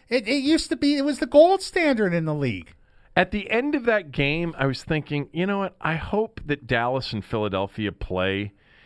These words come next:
Speaker 2: in two weeks, and they both have seven and seven records, so that the winner gets to eight and seven and has a chance to get to nine and seven. And I'm th-, sitting there going, "Why do I feel that way?"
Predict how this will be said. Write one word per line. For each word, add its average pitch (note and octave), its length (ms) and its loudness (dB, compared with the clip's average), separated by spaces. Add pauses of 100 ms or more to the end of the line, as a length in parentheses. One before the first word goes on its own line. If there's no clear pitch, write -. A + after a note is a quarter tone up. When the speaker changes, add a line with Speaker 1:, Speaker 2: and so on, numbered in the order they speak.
(180)
Speaker 2:
in G2+ 200 -2
two B2+ 280 -2
weeks, G#2 580 -4 (140)
and G#2+ 160 0
they G2+ 60 0
both G2 320 -2
have G#2 160 -2
seven G2 340 -2
and F#2 140 -4
seven F2+ 340 -2
records, E2+ 600 -6
so - 160 -6
that F2+ 160 -6
the F#2 80 -4
winner G2+ 240 -2
gets G2 240 -8
to - 120 -10
eight F#2+ 140 -4
and G2 100 -8
seven G2 300 -4
and E2+ 160 -4
has F#2+ 160 -2
a E2 80 -10
chance G2+ 320 -4
to - 60 -2
get G3 180 -6
to E3 100 -4
nine C3 300 -2
and D#3 100 -4
seven. F3 400 -2 (440)
And G#3 80 4
I'm A3+ 100 2
th-, B3 160 -8
sitting C4 240 -6
there A3+ 100 0
going, E3 280 -2
"Why F#3 200 -2
do F4+ 140 -2
I G#3 140 -2
feel F3 420 -2
that A2 240 -2
way?" E2 240 -2